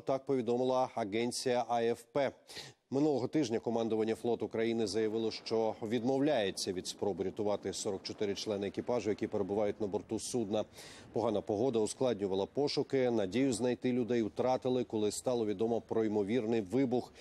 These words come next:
поблизу останнього місця перебування судна. Востаннє екіпаж субмарини «Сан Хуан» виходив на зв'язок п'ятнадцятого листопада.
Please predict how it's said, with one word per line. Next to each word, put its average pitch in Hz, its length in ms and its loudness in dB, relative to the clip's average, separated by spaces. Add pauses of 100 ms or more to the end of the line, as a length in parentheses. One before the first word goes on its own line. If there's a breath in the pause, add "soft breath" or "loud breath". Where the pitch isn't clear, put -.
(180 loud breath)
поблизу 110 380 2
останнього 104 520 0
місця 104 280 -2
перебування 101 580 -2
судна. 107 420 -2 (460 loud breath)
Востаннє 117 440 0
екіпаж - 360 -4
субмарини 101 460 -2
«Сан 95 260 -4
Хуан» 113 320 -2
виходив 95 420 -4
на 95 120 -6
зв'язок 95 520 -4
п'ятнадцятого 101 680 -2
листопада. 87 560 -4